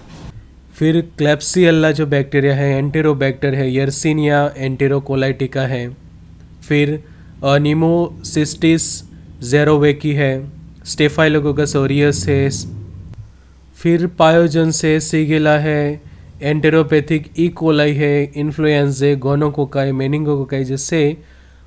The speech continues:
अ, बैक्टीरियाज के सामने उनकी इफेक्टिवनेस देखने को मिलती है। मतलब कि जब भी आप आपका,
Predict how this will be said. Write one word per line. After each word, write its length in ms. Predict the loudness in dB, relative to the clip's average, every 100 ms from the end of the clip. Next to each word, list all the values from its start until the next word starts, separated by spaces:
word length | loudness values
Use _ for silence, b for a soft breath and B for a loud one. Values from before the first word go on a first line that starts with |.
| 0
अ, 160 | 2
बैक्टीरियाज 640 | 4 2 0 0 2 2 0
के 120 | -4
सामने 380 | 0 0 0 0
उनकी 300 | -2 -2 -4
इफेक्टिवनेस 720 | -2 -4 -2 -4 -2 -4 -2
देखने 300 | -4 -2 -4
को 100 | -4
मिलती 220 | -6 -6
है। 340 | -6 -10 -18 -20 -20 _ -20 -20 -16 -2
मतलब 160 | 0 2
कि 100 | 2
जब 220 | 0 2
भी 80 | 2
आप 140 | 2
आपका, 320 | 0 2 2